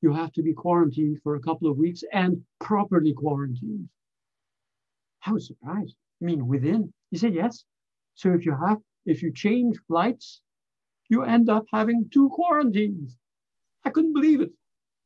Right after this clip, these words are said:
I don't know whether this is still being carried out, but at least some people I know have to suffer through two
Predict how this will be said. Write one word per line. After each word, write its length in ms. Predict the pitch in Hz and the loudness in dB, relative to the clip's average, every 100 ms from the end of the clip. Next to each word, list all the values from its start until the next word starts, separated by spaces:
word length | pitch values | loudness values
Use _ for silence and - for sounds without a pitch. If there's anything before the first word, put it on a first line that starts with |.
| _ _ _ _ _ _ - | _ _ _ _ _ _ -16
I 240 | 156 160 | -10 -6
don't 200 | 131 208 | -4 -2
know 100 | 202 | -2
whether 220 | 185 151 151 | -2 -4 -4
this 200 | 170 143 | -6 -8
is 100 | - | -6
still 200 | 220 277 | -4 -2
being 240 | 175 139 | -2 -4
carried 260 | 151 151 151 | -4 -6 -4
out, 160 | 262 - _ - | -6 -10 _ -6
but 160 | 226 226 _ | -6 -6 _
at 160 | 180 175 | -10 -4
least 240 | 247 247 _ _ - | -2 -2 _ _ -6
some 200 | 254 311 | -4 -2
people 300 | 233 233 196 | -4 -4 -4
I 80 | |
know 260 | 180 226 220 | -2 -2 -4
have 160 | 220 - | -6 -4
to 200 | 214 196 - | -4 -4 -8
suffer 500 | - 220 214 220 214 214 - | -6 -2 0 2 0 -2 -4
through 260 | 196 220 233 _ _ | 2 2 2 _ _
two 180 | 233 233 | 2 2